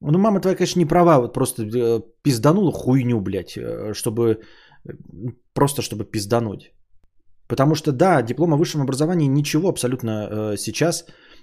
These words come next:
э, никак не гарантирует ус-, трудоустройство. Вот.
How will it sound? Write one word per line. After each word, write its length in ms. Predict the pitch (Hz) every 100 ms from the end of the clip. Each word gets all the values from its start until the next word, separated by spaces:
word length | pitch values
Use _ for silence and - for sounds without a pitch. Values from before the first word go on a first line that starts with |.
| -
э, 200 | 113 113
никак 560 | 123 143 143 160 160 135
не 420 | 127 131 135 131
гарантирует 600 | 117 131 120 156 147 135
ус-, 400 | 117 - - - -
трудоустройство. 800 | 131 131 127 147 131 101 - - _ _ - _ _ _ _ _ _ _ - - 110
Вот. 380 | 107 101 -